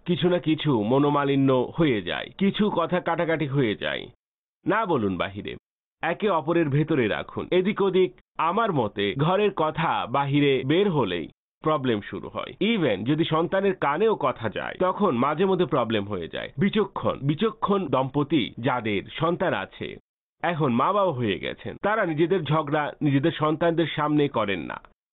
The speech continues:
একদম বন্ধ করে নিজেদের অসন্তুষ্টি প্রকাশ করেন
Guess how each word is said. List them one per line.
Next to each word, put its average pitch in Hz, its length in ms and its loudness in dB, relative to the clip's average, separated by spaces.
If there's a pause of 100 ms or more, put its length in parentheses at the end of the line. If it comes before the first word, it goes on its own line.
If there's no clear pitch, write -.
(640)
একদম 170 520 -2 (220)
বন্ধ 170 300 2
করে 123 460 2
নিজেদের 156 400 2
অসন্তুষ্টি 180 560 0
প্রকাশ 139 400 0
করেন 76 340 -2